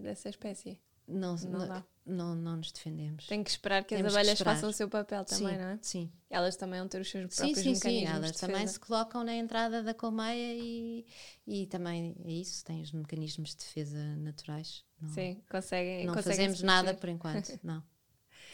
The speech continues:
Speaker 1: Então, e voltando aqui ao pólen, estava, estava a pensar um,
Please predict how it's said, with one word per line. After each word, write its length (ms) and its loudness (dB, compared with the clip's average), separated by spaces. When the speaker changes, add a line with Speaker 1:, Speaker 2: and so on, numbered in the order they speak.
Speaker 1:
Então, 220 0
e 60 0
voltando 340 0
aqui 220 -2
ao 100 0
pólen, 500 -2
estava, 360 -2
estava 220 2
a 60 4
pensar 360 -2
um, 80 0